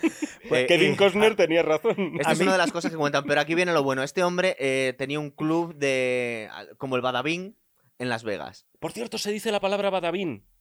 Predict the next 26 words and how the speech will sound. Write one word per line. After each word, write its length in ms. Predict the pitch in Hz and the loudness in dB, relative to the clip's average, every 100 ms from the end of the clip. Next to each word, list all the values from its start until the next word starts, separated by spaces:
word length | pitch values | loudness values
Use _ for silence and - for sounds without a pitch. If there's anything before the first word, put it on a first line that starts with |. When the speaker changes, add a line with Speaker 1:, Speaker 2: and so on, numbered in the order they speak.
| _ _ _ | _ _ _
Speaker 1:
¿Se 140 | - 110 | -12 -4
dice? 240 | 135 156 | -4 2
Speaker 2:
Se 60 | 135 | 4
dice 200 | 165 202 | 4 4
la 80 | 190 | 2
expresión, 400 | - 160 190 175 | 2 0 2 4
la 60 | |
utiliza 320 | 143 147 170 196 | 6 4 2 0
James 220 | 185 175 | 0 -2
Caan 260 | - 202 202 | 0 0 0
en 160 | 143 160 | -2 0
un 80 | 185 | 0
momento 340 | 185 180 175 | 0 0 0
dado 120 | 175 | 2
de 60 | 175 | 2
la 80 | 165 | 2
película. 480 | 160 151 131 113 123 | 0 -2 -2 2 2
Ahora 160 | 151 | 2
me 80 | 165 | 2
la 60 | 160 | 2
acabas 280 | 156 151 143 | 4 2 2
de 100 | 143 | -2
recordar. 360 | 139 135 113 | -2 -2 -2
Dice, 160 | 101 110 | -4 -4
"Badabing". 420 | 120 147 240 160 113 120 _ | -2 0 -2 -4 -10 -16 _
Speaker 3:
Sí. 260 | - 107 | -14 -12